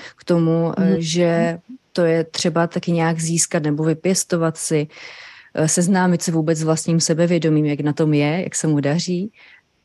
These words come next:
Speaker 1: A,
Speaker 2: <laughs>
Speaker 1: eh, <laughs>
Speaker 2: Pokud ho
Speaker 1: když
Speaker 2: najdeme.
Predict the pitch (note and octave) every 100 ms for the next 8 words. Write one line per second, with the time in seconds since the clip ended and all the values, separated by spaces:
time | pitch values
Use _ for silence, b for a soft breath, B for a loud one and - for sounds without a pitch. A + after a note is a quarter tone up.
0 | - F3+ E3 D#3+ D#3+ E3 E3 E3 E3+ -
1 | A3+ G#3 - A3+ G3+ - A#3 - - -
2 | G3 G#3+ F#3+ F#3+ F#3 G3 B3+ C4